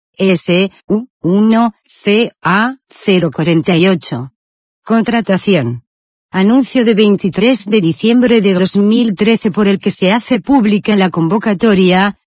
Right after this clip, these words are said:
por procedimiento abierto, para la contratación del suministro de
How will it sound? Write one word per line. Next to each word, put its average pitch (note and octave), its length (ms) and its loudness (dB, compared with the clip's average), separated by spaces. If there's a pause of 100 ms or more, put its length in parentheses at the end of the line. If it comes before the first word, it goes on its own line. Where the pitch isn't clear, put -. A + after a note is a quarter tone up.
por E3+ 160 -2
procedimiento F3+ 960 0
abierto, A3 680 0 (280)
para F#3 260 0
la F3+ 120 0
contratación F#3+ 920 0
del B3+ 160 0
suministro A#3+ 720 2
de G3+ 160 -2